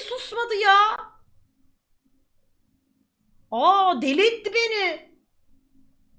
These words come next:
Yorumlar nasıl? <clears throat> İnan-, bu arada bir şey söyleyeceğim. Ben ilk kez bir magazin programında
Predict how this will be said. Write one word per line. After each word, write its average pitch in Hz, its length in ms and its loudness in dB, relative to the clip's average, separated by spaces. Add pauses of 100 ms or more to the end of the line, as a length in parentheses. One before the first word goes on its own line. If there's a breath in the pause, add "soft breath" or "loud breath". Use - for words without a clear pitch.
(260)
Yorumlar 440 440 -10
nasıl? 214 300 -12 (4000)
<clears throat> - 1700 -14
İnan-, 269 340 -4
bu 320 120 0
arada 359 240 0
bir 269 60 -8
şey 339 160 -10
söyleyeceğim. 285 320 -4
Ben 320 300 2
ilk 359 180 -10
kez 302 240 -8
bir 349 100 -6
magazin 302 460 -8
programında 285 580 -10